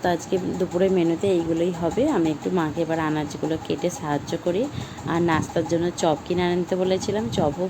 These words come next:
কিনে এনেছিল। তো চপ আর, উম, পে-, চানাচুর ছিল, পেঁয়াজ, এইসব কুচে কী করেছি, ভালো করে চাট করে মুড়ি খাওয়া হয়েছে। আর এই দেখুন রান্না হয়েছে চিকেন কষাটা, দেখতে পাচ্ছেন। দেখি যেন মনে হচ্ছে এক বাটি এখন ধরিয়ে দিই কাজ,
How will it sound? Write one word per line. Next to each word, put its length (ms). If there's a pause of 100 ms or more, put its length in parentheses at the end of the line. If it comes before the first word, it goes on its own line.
কিনে 200
এনেছিল। 380 (460)
তো 160
চপ 420
আর, 100
উম, 420 (200)
পে-, 320
চানাচুর 540
ছিল, 260
পেঁয়াজ, 560
এইসব 300 (100)
কুচে 360
কী 160
করেছি, 260 (100)
ভালো 260
করে 120
চাট 220 (120)
করে 140
মুড়ি 320
খাওয়া 160
হয়েছে। 340 (440)
আর 80
এই 60
দেখুন 300
রান্না 320
হয়েছে 440
চিকেন 400
কষাটা, 380
দেখতে 300
পাচ্ছেন। 500 (1300)
দেখি 300
যেন 240
মনে 240
হচ্ছে 220
এক 160
বাটি 200
এখন 280
ধরিয়ে 360
দিই 180
কাজ, 160